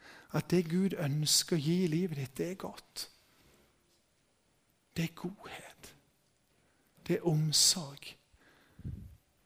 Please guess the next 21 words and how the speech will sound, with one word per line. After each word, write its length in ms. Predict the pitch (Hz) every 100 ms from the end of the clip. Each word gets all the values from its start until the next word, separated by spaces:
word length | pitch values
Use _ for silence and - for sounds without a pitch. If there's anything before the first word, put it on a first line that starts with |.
| _ _ _ -
Fantastiske 840 | - 151 139 160 - - 160 - 160
ting. 260 | - 143
Vi 60 | 139
skal 180 | - 160
få 160 | -
erfare 840 | 165 165 - - 170 226 180 135 123 - - - - - -
at 420 | - 139 - - - -
han 260 | 156 160 165 -
er 60 | 147
god. 320 | 147 175 131 - _ _ _ - - - - _
I 60 | -
Salme 380 | - 156 151
trettifire 720 | 170 - 170 175 - 151 160 180
så 100 | 151
står 280 | - 151
det 60 | 147
sånn. 220 | - 160 143 113 - - _ _ _ _ -
Salme 340 | - 135 143
trettifire, 600 | 147 160 - - 143 139
vers 240 | 147 139 -
ni. 220 | 147 151